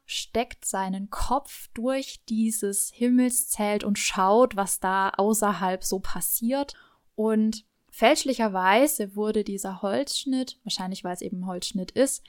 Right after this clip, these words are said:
auf fünfzehnhundertdreißig datiert.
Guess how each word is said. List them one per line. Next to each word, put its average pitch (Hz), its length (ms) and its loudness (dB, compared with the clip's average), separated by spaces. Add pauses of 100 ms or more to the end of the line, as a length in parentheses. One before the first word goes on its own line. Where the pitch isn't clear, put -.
(120)
auf 214 200 2
fünfzehnhundertdreißig 202 1300 0
datiert. 240 720 -2